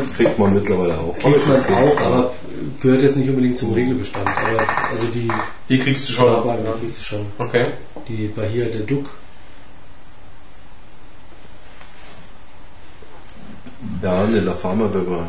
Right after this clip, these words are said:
Speaker 1: weniger kriegen, eine, ähm, Toba Canari auch. Werden wir weniger bekommen.
Speaker 2: Ja. Aber man kann sie bestellen.
Speaker 1: Oder gar eine, wie heißt sie? Vegas, Vega Ferra.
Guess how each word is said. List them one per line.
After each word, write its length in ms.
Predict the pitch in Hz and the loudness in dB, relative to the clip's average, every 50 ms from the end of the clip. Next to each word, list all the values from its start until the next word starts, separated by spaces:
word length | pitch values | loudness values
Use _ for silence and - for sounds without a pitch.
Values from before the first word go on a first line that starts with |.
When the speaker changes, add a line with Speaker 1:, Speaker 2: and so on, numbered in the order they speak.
| - - 90 | -6 -6 -4
Speaker 1:
weniger 320 | 90 98 113 135 139 139 131 | -2 0 0 2 2 2 2
kriegen, 520 | 123 - - 131 87 - 139 135 135 131 - - | 2 0 -2 -2 0 0 0 0 -2 -2 -2 -2
eine, 400 | 101 95 92 92 90 90 90 87 82 - - - 90 | 0 0 2 2 0 0 -2 -4 -4 -8 -8 -6 -4
ähm, 360 | 90 90 85 87 87 85 82 - - - - - | -4 -4 -4 -4 -4 -4 -6 -6 -8 -10 -8 -4
Toba 220 | - 98 92 95 | -2 0 2 2
Canari 460 | 87 - 95 90 87 85 85 87 85 85 | 0 0 0 -2 -2 -2 -2 -2 -2 2
auch. 280 | 90 113 147 139 - - - - - - - - - - - - - - - - - - - | 4 4 4 2 0 -6 -8 -10 -10 -10 -10 -10 -10 -10 -10 -10 -10 -10 -8 -8 -6 -6 -4
Werden 140 | - - 120 | -4 -2 -2
wir 140 | 117 82 87 | -2 0 0
weniger 280 | 98 107 127 120 120 | 2 4 4 4 4
bekommen. 560 | 110 107 113 - - 117 113 113 113 113 107 - - - - 80 82 - | 2 0 -2 -2 -2 0 0 0 0 -2 -4 -6 -8 -10 -8 -8 -6 -6
Speaker 2:
Ja. 100 | 117 117 117 - - - - - - - - - - - - - - - - | -6 -6 -6 -8 -8 -8 -8 -8 -8 -8 -8 -8 -6 -4 -4 -4 -6 -6 -4
Aber 100 | - 120 | 0 2
man 140 | 131 131 127 | 2 4 4
kann 120 | 135 135 | 4 2
sie 80 | 127 127 | 2 0
bestellen. 340 | 123 123 - 135 131 127 123 113 101 101 101 | -2 -2 0 2 2 2 2 0 -2 0 4
Speaker 1:
Oder 260 | 117 113 110 113 107 | 6 8 8 8 8
gar 240 | 95 101 101 98 101 | 8 8 6 8 8
eine, 340 | 104 104 98 98 98 101 98 - - | 8 6 6 6 4 2 0 -2 -4
wie 120 | 120 127 | -2 -2
heißt 300 | 139 139 139 - - - | -2 -2 -2 -4 -6 -4
sie? 180 | - 127 123 120 117 113 104 - - 92 95 | -4 -4 -4 -4 -4 -4 -6 -6 -4 -4 -2
Vegas, 600 | 98 104 107 104 107 104 101 101 98 95 95 95 95 - - - - - - - - 185 | 0 2 2 4 4 4 4 4 2 0 0 0 0 0 0 0 -2 -4 -4 -4 -2 2
Vega 200 | - 101 - - | 2 4 4 2
Ferra. 460 | - - - 220 220 226 147 160 160 | 2 4 6 6 6 6 6 4 2